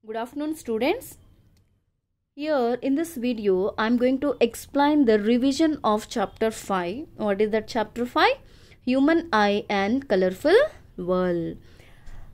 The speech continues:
In previous chapter four, we have discussed about the types of lenses, different types of lenses. In that mainly we have discussed two types of lenses,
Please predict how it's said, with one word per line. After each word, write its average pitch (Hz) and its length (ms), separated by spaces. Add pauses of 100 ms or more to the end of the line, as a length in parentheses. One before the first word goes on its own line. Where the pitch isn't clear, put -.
(580)
In 320 560
previous 320 440
chapter 285 420
four, 254 540
we 277 180
have 262 240
discussed 294 540
about 240 320
the 247 40
types 233 460
of 262 240
lenses, 190 540
different 302 600
types 233 300
of 233 180
lenses. 175 680
In 247 140
that 269 180
mainly 285 480
we 254 120
have 240 180
discussed 247 580
two 247 140
types 208 320
of 208 180
lenses, 190 580